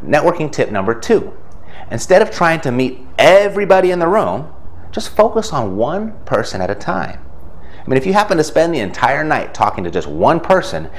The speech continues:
and make a great connection, that's far better than talking to everybody in the room, creating several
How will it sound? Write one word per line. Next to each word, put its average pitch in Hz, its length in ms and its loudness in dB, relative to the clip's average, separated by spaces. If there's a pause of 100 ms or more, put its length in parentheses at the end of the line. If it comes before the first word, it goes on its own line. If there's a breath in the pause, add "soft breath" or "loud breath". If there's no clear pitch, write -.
(160 loud breath)
and 98 140 -2
make 117 160 2
a 90 60 2
great 92 500 4
connection, 107 640 -4 (360 loud breath)
that's 117 240 0
far 123 460 6
better 107 300 2
than 82 160 -2
talking 87 380 -4
to - 180 -6
everybody 127 440 4
in 113 80 -4
the 101 80 -2
room, 90 240 -4
creating 92 280 -2
several 92 560 0